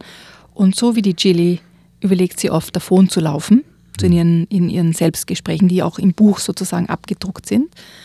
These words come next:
Speaker 1: Ich glaub, da kann sie sich wirklich auch in die Jilly hineinversetzen und quasi über die Jilly das ausleben, das Davonlaufen und quasi eine unabhängige Abenteurerin sein. Die Jilly ist so die mutige, die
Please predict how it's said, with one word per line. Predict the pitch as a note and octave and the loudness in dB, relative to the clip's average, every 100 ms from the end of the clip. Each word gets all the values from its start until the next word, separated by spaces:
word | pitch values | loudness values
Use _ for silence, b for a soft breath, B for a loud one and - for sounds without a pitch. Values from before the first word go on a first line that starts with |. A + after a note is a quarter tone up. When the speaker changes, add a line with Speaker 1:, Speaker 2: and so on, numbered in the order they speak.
| B B B B _ - | B B B B _ -10
Speaker 1:
Ich | G3+ | -4
glaub, | - F#3+ | -2 -2
da | - | -2
kann | - G3 | -2 -2
sie | F#3+ | 0
sich | G#3 F3+ | -2 -2
wirklich | F#3 F3 G3 - | -2 -4 -6 -2
auch | F3+ G3+ | -2 2
in | |
die | F#3+ F#3 | 2 2
Jilly | F#3 F3 | 0 0
hineinversetzen | F#3 E3+ E3+ E3 F#3 F3 - - | 2 2 0 -2 -6 -6 -8 -4
und | F#3 E3+ | 0 0
quasi | - E3+ E3 | 0 0 0
über | - G#3 G3 | 0 2 4
die | F3+ | 0
Jilly | - F3+ F3+ | 0 0 2
das | E3+ - | 0 -2
ausleben, | E3+ E3+ - F3 F3 E3+ | -4 -4 -4 -4 0 -2
das | E3 | -4
Davonlaufen | F3 - F#3 F#3+ F3+ E3+ E3 - E3+ | -10 -2 4 6 6 2 0 0 -2
und | F#3 F#3+ - B B B B B B - | 0 -4 -6 B B B B B B -10
quasi | F#3 E3 E3+ F3 G#3 | -8 -4 -4 -4 -4
eine | F#3+ F#3+ | -2 2
unabhängige | G3+ G3+ G3 F#3 E3+ D#3 | 4 4 2 -2 -2 -6
Abenteurerin | - F3+ F3 F#3+ F3 E3+ E3+ E3+ | -4 -2 -2 -2 -2 -2 -2 -4
sein. | - - | -4 -8
Die | F3 | -6
Jilly | - A#3+ A#3 | 0 4 4
ist | - | 2
so | G3 | 0
die | F#3+ | 4
mutige, | F3+ G3+ A3 - G3 F#3 F3+ | 6 6 4 -2 -4 -2 -2
die | F3 F3+ F3 | -2 -6 -6